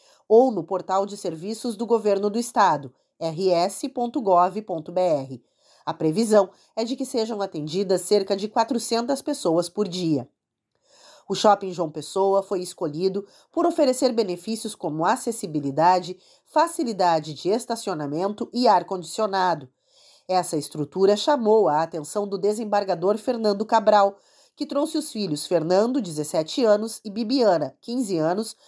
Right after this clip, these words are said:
para fazer a carteira de identidade.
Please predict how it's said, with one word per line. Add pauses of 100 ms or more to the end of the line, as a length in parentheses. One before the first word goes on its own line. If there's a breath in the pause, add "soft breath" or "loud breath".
(180 soft breath)
para
fazer
a
carteira
de
identidade.